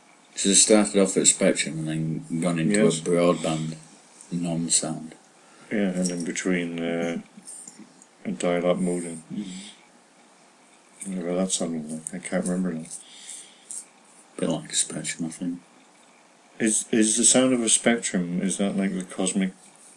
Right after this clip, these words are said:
Speaker 2: uh, radiation, background radiation?
Speaker 1: It could be.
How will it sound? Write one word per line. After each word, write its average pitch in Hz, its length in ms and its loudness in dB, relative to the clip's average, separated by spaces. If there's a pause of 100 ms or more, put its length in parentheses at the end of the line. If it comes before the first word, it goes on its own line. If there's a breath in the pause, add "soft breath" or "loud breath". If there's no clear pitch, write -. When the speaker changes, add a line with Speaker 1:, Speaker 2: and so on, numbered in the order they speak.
(280)
Speaker 2:
uh, 92 380 -2
radiation, 95 760 -2 (120)
background 92 400 -2
radiation? 80 520 -8 (840)
Speaker 1:
It - 180 -2
could - 280 0
be. 82 180 -4